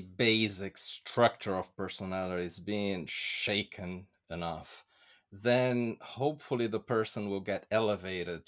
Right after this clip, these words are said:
to level two. And one of the things that happens in there is that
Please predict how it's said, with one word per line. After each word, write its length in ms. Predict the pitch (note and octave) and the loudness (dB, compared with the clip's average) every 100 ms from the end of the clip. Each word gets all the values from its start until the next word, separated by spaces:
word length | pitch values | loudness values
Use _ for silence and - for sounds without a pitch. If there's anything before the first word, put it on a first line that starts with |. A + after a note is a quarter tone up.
| - | -12
to 100 | F#2 | -8
level 360 | E2+ E2+ C#2+ - | -6 -8 -10 -14
two. 380 | - - F2+ D2 - _ _ _ _ _ | -10 -8 -8 -10 -16 _ _ _ _ _
And 220 | G2 G2 A2 | -6 -2 4
one 240 | D3+ F3+ | 4 4
of 120 | D3+ | -2
the 100 | B2+ | -6
things 580 | - - A#2 A2+ G#2 - G#2 | -8 -2 0 -2 -4 -4 0
that 400 | G#2 G2 G2 - | 2 2 0 -4
happens 600 | - C#3+ D3 G2+ F#2+ F#2 | 0 0 0 -6 -6 -8
in 160 | F#2+ F#2+ | -8 -4
there 340 | F#2+ F#2 F#2 | -2 -2 -2
is 140 | B2 B2 | -6 0
that 260 | D3 B2 | 0 0